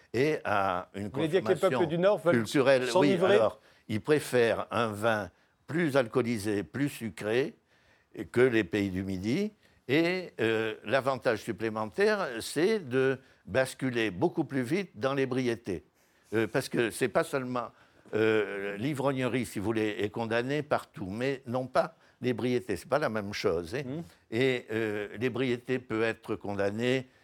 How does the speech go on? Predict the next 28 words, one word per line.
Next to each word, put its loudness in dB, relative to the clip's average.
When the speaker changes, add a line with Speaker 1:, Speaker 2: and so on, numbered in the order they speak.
Speaker 1:
elle -4
l'est 2
au -2
seizième, -4
dix-septième -6
siècle -6
pour -6
des -4
valeurs 0
morales, 2
parce -6
que -4
c'est -8
la -2
honte -4
des -6
familles, -4
parce -6
que -6
le -2
père -2
va -2
gaspiller -4
son -8
Speaker 2:
Mmh. -4
Speaker 1:
argent, -4
et -12
cetera. -2